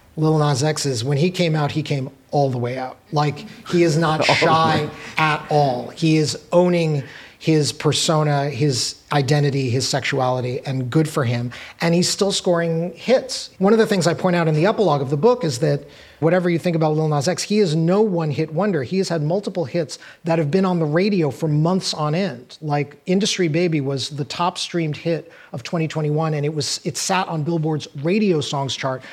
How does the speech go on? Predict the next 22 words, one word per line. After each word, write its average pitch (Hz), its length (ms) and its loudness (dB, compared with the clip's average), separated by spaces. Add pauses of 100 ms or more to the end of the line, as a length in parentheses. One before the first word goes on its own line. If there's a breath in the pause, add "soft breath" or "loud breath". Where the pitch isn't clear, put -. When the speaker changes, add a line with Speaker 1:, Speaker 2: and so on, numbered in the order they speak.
(120)
Speaker 1:
for 165 80 0
something 214 300 0
like 180 180 -2
forty 170 400 0
weeks. 165 420 -4 (960 loud breath)
Again, 185 320 2
picture 214 300 0
that. 135 200 -4
Radio 233 320 4
stations 185 420 -2
have 170 140 -2
determined 147 640 -2 (200 soft breath)
they 180 120 2
can 202 160 0
play 175 200 0
Industry 170 460 0
Baby 156 340 2
or 151 140 -2
That's 151 300 0
What 165 100 0
I 143 120 2
Want 143 360 -2